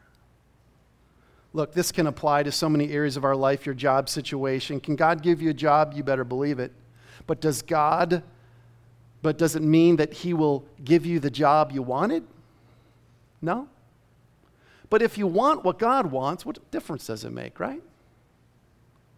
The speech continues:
What difference does it make? Can God heal me of the stroke? Sure he can.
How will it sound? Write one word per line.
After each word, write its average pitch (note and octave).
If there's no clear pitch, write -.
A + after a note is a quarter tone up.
What A3+
difference G3+
does A#2
it A#2
make? A2
Can C3+
God D#3
heal F3
me F3+
of D3
the C#3
stroke? -
Sure B3
he E3+
can. A#2